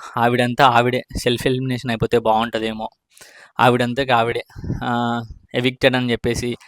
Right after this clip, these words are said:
ఆయిషా లాగా వెళ్ళిపోతే బాగుంటదేమో అనిపించింది. ఎందుకంటే ఇదేదో ఆవిడ ఆడట్లేదనో ఏదో ఆవిడ నచ్చకపోతేనే కాదు రీజన్ చెప్తా ఉన్నది. కొన్ని రీజన్స్, అవి ఏ రీజన్స్ అంటే నిజంగా అనిపించింది ఆవిడ ఫస్ట్ వీక్,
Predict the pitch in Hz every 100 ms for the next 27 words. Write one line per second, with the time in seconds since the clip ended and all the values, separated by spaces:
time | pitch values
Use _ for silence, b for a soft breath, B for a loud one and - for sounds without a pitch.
0 | b - 127 127 127 123 120 113 123 117
1 | 117 117 117 117 117 - - 127 143 123
2 | 202 B B B - 131 151 175 151 b
3 | b b b - 127 117 117 139 - 135
4 | 127 120 120 - B B - 123 127 120
5 | 120 117 117 143 131 131 120 123 117 113
6 | 117 117 113 - 117 113 131 - b b
7 | b b b - 160 160 151 156 120 -
8 | _ - _ _ _ _ _ - - 139
9 | 127 135 147 135 120 117 113 151 196 _
10 | b b b - 139 208 214 180 139 -
11 | 123 - - - 139 170 - 120 - 165
12 | 170 -